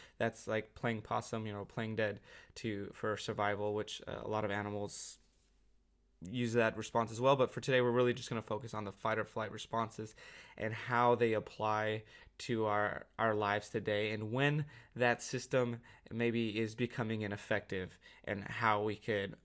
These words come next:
manage our automatic responses. But like I said, the key here is that it's an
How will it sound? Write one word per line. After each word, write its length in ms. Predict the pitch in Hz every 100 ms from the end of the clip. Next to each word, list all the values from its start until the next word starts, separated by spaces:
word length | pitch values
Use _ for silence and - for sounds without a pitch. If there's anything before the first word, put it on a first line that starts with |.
| _
manage 680 | 110 110 101 101 90 - - -
our 320 | 104 104 98
automatic 440 | 104 101 98 95
responses. 560 | 92 - 101 98 - - - - - -
But 100 | 139
like 120 | 147
I 60 | 147
said, 320 | 147 117 98
the 60 |
key 240 | - - 185
here 320 | 147 135 120
is 240 | - 113
that 160 | 117 104
it's 160 | 110
an 80 | 120